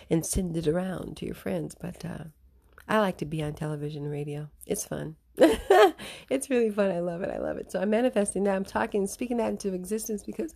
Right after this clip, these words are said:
God willing, I will be able to, at some point, get a message that, uh, will resonate with the world. That's what I'm hoping. And it won't be W T B, W T F. It'll be real. It'll be like, "Whoa."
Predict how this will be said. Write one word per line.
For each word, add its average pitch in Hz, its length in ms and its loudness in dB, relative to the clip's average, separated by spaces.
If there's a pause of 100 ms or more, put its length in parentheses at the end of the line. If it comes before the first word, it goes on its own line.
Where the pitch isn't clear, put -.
(420)
God 247 640 6 (840)
willing, 196 600 2 (220)
I 165 140 -6
will 165 120 -6
be 185 260 -4
able 180 200 -6
to, 175 200 -8
at - 80 -10
some 214 240 0
point, 180 280 -2
get 180 100 -2
a 170 40 -2
message 180 540 -4
that, 170 220 -6
uh, 165 320 -10 (140)
will 170 180 -2
resonate 170 480 -4
with 165 100 -10
the - 80 -12
world. 170 320 -4 (680)
That's - 180 -8
what 170 80 -6
I'm 165 100 -6
hoping. - 320 -10 (1040)
And 185 80 4
it 175 80 6
won't 170 180 6
be 160 100 4
W 151 220 -2
T - 120 -12
B, - 260 -12 (100)
W 156 240 -4
T - 160 -8
F. - 160 -8
It'll 151 120 -12
be 151 140 -8
real. 151 260 -10 (360)
It'll 151 120 -4
be 156 100 -4
like, - 220 -10
"Whoa." - 240 -4